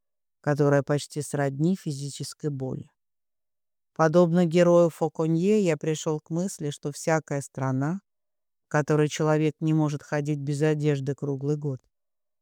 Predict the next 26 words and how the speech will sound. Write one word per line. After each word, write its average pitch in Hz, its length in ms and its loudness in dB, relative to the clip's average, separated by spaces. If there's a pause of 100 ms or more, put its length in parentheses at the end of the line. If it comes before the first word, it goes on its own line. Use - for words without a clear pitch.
(120)
обречена 165 640 4
на 160 180 4
труд, 180 420 -4
войны 185 500 0
и - 20 -2
стесняющую 170 840 -8
строгость 147 640 -6
нравственных 147 760 -4
норм. 127 420 -4 (1300)
Сейчас 220 500 2
для 202 140 2
меня 190 320 4
туманы 190 480 0
английской 170 680 0
зимы 156 440 -2 (640)
такой 170 360 2
же 165 140 4
мрачный 160 560 4
кошмар, 180 520 -4
что - 240 -8
и 143 80 -2
стены 196 480 0
моей 147 360 0
тюрьмы 139 480 -2 (160)
у 156 80 -10
большевиков. 143 760 -6